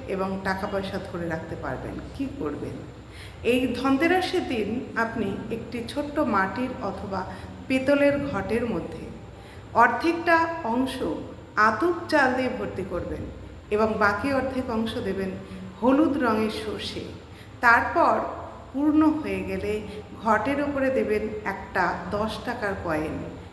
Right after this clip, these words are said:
এবং এই ঘরটিকে একটি হলুদ শালু কাপড় দিয়ে ঢেকে দেবেন। এই ঢাকা কাপড়টাকে লাল সুতো নয় প্যাচে বেঁধে এটা আপনার বাড়ির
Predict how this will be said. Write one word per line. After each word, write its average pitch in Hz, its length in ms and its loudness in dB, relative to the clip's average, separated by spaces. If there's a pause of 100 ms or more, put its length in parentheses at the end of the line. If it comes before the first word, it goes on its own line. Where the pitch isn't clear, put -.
(140)
এবং 190 640 0
এই 196 240 0 (140)
ঘরটিকে 185 600 -4 (500)
একটি 196 500 -2 (240)
হলুদ 254 580 2
শালু 220 480 -2 (120)
কাপড় 196 340 -2 (100)
দিয়ে 185 160 0
ঢেকে - 340 -8
দেবেন। - 340 -6 (680)
এই 285 420 4 (340)
ঢাকা 226 340 2
কাপড়টাকে 262 1000 0 (360)
লাল 233 460 6
সুতো 285 340 -2
নয় 208 340 0
প্যাচে 226 300 -2
বেঁধে 185 600 0 (720)
এটা 190 300 0 (460)
আপনার 185 400 0
বাড়ির 180 320 2